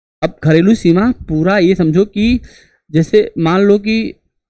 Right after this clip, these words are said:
तुमको हम बता रहे थे कि अंडमान निकोबार द्वीप समूह तुम देख रहे हो, वहां से भी जो उत्पादन है, बल्कि हमारी स-, जैसे समुद्री पर सीमा का अर्थ होता है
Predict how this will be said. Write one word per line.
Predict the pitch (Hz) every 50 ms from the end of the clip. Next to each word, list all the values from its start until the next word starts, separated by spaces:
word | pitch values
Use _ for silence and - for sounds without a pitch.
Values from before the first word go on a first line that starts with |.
| _ _ _
तुमको | - 180 175 -
हम | 190 180
बता | 165 160 - 160 165
रहे | 175 180 185
थे | 208 202
कि | 214
अंडमान | - - 175 185 185 185 196 202
निकोबार | 202 202 202 202 190 196 190 196
द्वीप | 185 190 185
समूह | - - 196 196
तुम | 190 190 180
देख | 156 139 117 - -
रहे | 101 85
हो, | 69 - _ _ _ _ _ _ _ _ _ _ _ _ _ _ _ _ _ _ _ _ _ _ _ _ _ _ _ _ -
वहां | 143 151 196 226 220 254 320 349
से | 285 302 320
भी | 302 294
जो | 262 277
उत्पादन | 277 - - 202 190 185 185 165 156
है, | 139 120 113 - _ _ _ -
बल्कि | 160 185 202 208 -
हमारी | 269 247 208 208 220 254
स-, | 254 - 233 208 190 - _ _ _ _
जैसे | - 180 175 -
समुद्री | 233 - 214 196 196 185 190 214 240
पर | - 233 214
सीमा | 202 - - 202 208 214
का | 220 220 185
अर्थ | 107 156 175 190 -
होता | - 147 - - 139 139
है | 143 151 156 180 214 233 220